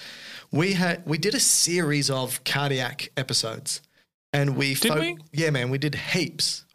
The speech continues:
Speaker 1: We did
Speaker 2: Okay.
Speaker 1: maybe, like, three in a row, and we focused on heaps of things. So we fo-, focused on a, an overview of the cardiovascular
Speaker 2: Mm-hmm.
Speaker 1: system.
Speaker 2: I remember that.
Speaker 1: Spoke about blood pressure, cardiac output.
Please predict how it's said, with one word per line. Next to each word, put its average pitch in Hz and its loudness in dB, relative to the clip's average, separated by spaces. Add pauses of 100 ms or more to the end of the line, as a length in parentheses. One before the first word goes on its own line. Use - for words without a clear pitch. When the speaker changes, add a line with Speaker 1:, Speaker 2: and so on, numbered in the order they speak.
Speaker 1:
We 151 0
did 175 2
Speaker 2:
Okay. 202 0
Speaker 1:
maybe, 185 2
like, 147 2
three 147 0
in 147 2
a 131 2
row, 117 -2 (400)
and 143 0
we 143 2
focused 147 0
on 135 -2
heaps 139 0
of 127 -6
things. 123 0
So 127 2
we 123 0
fo-, - -6 (200)
focused 165 0
on 139 2
a, 123 -2
an 127 0
overview 135 0
of 135 -2
the 131 -2 (280)
cardiovascular 120 -2
Speaker 2:
Mm-hmm. 110 0
Speaker 1:
system. 123 0
Speaker 2:
I 117 4
remember 117 4
that. 104 0
Speaker 1:
Spoke 165 0
about 151 0
blood 123 -2
pressure, 123 -2
cardiac 151 0 (120)
output. 127 -2